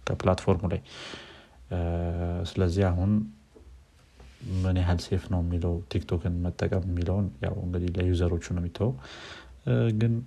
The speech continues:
ያው ሁሉም ሶሻል ሚዲያዎች የሚያደርጉት ነገር ነው። ስፔሻሊ ፍሪ ከሆነ አንድ ሶሻል ሚዲያ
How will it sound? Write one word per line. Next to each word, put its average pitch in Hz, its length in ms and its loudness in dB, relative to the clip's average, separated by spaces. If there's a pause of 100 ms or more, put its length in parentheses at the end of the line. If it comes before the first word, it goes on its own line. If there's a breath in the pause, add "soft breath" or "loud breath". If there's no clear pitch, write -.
(560)
ያው 107 200 6
ሁሉም 90 300 2
ሶሻል 82 340 -2
ሚዲያዎች 82 480 0
የሚያደርጉት 85 560 0
ነገር 85 200 0
ነው። 87 120 -2
ስፔሻሊ 87 400 -2
ፍሪ - 280 -4
ከሆነ 87 400 -2
አንድ 87 220 -2
ሶሻል 90 340 -2
ሚዲያ 90 260 -2